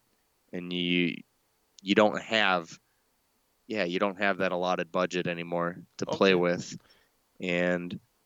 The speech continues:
Speaker 1: I don't know, maybe, maybe he just feels like it, it's not gonna be worth the time to,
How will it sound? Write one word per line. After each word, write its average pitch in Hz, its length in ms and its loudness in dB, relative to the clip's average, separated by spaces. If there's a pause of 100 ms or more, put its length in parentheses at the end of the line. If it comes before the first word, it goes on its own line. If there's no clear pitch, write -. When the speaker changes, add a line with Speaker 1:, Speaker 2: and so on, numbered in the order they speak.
(1400)
Speaker 1:
I 107 100 4
don't 107 140 6
know, 101 220 2 (140)
maybe, 101 440 6 (180)
maybe 101 240 4
he 107 120 6
just 98 260 4
feels 104 380 6
like 98 380 2 (1900)
it, - 220 -4
it's 95 220 2
not 101 260 4
gonna 98 200 -2
be 95 160 2
worth 95 300 2
the 90 80 -4
time 95 500 0
to, 90 360 2